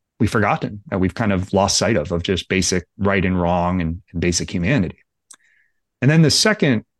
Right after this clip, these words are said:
real insight was every single person I talked to experiencing homelessness who wore the camera, they all, uh,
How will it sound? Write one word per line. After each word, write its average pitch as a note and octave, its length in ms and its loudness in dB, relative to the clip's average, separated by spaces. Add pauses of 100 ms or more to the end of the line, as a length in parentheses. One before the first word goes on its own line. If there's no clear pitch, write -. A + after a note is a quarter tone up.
(120)
real B2 300 4
insight G#2+ 420 2
was G2 320 2
every D#3 240 4
single D3+ 240 2
person C3 320 2
I G#2+ 80 0
talked G#2+ 300 -2
to F#2 400 2
experiencing A2+ 460 0
homelessness C3+ 480 2
who G#2 80 2
wore G#2+ 180 4
the G2+ 60 0
camera, F#2+ 540 2 (680)
they A#2 480 4
all, C3 680 4
uh, B2 560 2